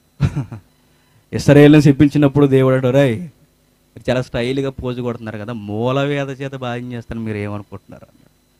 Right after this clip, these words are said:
మూలవేద అంటే ఏంటో మీకు తెలుసు మరి, కుదురుని గుచ్చేలేరు అన్నమాట. <laughs> అందుకే కొంతమందికి అటు కదులుతారు, ఇటు కదులుతారు, చూసారా? నేను చాలా మందిని చూశాను. అటు కదలడం, ఇటు కదలడం పెద్ద punishment అది.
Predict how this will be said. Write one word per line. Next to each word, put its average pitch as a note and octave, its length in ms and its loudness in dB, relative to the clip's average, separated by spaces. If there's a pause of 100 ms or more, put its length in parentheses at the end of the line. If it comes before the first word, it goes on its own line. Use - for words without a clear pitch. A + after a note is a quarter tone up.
(140)
మూలవేద A#2 400 -8
అంటే B2 220 -12
ఏంటో C3 120 -14
మీకు C3 140 -12
తెలుసు G#2+ 300 -14
మరి, E3 100 -20 (920)
కుదురుని A#2 280 -6
గుచ్చేలేరు A2 460 -10
అన్నమాట. D3 680 -16 (240)
<laughs> - 160 -20 (680)
అందుకే A2+ 180 -10
కొంతమందికి A#2+ 480 -6
అటు A#2 160 -6
కదులుతారు, A#2+ 460 -8
ఇటు B2 140 -8
కదులుతారు, A#2+ 420 -8
చూసారా? E3+ 400 -10 (1200)
నేను A2+ 120 -8
చాలా B2 180 -4
మందిని C#3 300 -8
చూశాను. - 260 -16 (760)
అటు E3 160 2
కదలడం, D3+ 400 4
ఇటు E3 220 2
కదలడం E3 460 0 (180)
పెద్ద D#3 360 -12
punishment D#3+ 640 -8
అది. - 200 -20